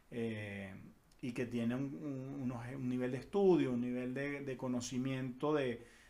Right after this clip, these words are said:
de cómo administrar el cami-, el capital, de cómo invertir.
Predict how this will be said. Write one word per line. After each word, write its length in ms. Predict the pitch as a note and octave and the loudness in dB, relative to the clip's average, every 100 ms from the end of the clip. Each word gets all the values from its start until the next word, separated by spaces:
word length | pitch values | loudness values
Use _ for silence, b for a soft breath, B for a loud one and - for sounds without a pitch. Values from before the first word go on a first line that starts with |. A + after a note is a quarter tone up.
| B B2 | B -4
de 240 | A#2+ A#2 | -2 0
cómo 320 | C#3+ C3+ C#3+ | 2 2 4
administrar 520 | D#3 D3+ B2 B2 A#2+ | 4 2 0 0 2
el 160 | B2 A#2+ | 2 0
cami-, 300 | C3 C3+ D#3 | -4 -4 -4
el 140 | B2+ A#2 | -4 -2
capital, 640 | B2 C3+ E3+ G3 F3+ D3 | -2 0 10 10 10 6
de 100 | B2 | 0
cómo 180 | A#2+ B2 | 0 0
invertir. 760 | B2+ C3 - F#3+ E3+ F3 - | 0 -2 2 6 6 4 -4